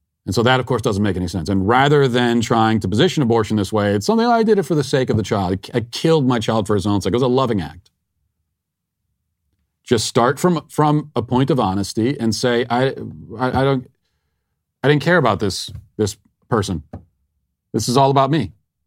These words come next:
Wh-, why should I have to make sacrifices for him?" That's not a defensible position, but that's the honest position. Start there,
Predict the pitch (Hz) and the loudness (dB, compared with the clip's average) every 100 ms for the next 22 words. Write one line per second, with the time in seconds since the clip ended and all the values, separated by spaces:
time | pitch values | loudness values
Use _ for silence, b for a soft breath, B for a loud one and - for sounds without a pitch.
0 | _ _ _ _ - 123 135 131 143 139 | _ _ _ _ -6 0 2 2 2 2
1 | 120 107 95 101 98 95 87 87 - _ | 0 -2 0 -2 -2 -4 -4 -6 -12 _
2 | _ _ _ _ _ _ _ _ _ - | _ _ _ _ _ _ _ _ _ -2
3 | 101 85 73 _ _ _ _ _ _ _ | -2 -4 -8 _ _ _ _ _ _ _
4 | _ _ _ _ _ _ _ _ _ _ | _ _ _ _ _ _ _ _ _ _
5 | _ _ 143 196 175 117 107 151 196 160 | _ _ 0 4 2 0 0 0 2 0
6 | 98 92 92 - 110 110 104 117 - 92 | 0 -2 -2 0 0 2 0 0 -2 -2
7 | 131 180 - 87 90 110 107 135 151 101 | 0 0 -2 -6 -4 -4 -2 0 0 0
8 | 139 120 | -2 -2